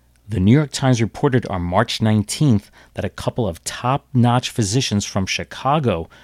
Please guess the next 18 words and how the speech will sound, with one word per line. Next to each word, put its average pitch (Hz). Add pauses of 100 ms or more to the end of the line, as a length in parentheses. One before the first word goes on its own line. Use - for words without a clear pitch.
(160)
would 101
be 110
arriving 95
shortly 90
to 104 (120)
offer 90
their 85
opinions. 101 (1700)
Miss 110
Lyons 135
was 90
once 101
again 123
quoted 143
in 87
the 80
same 98
article, 87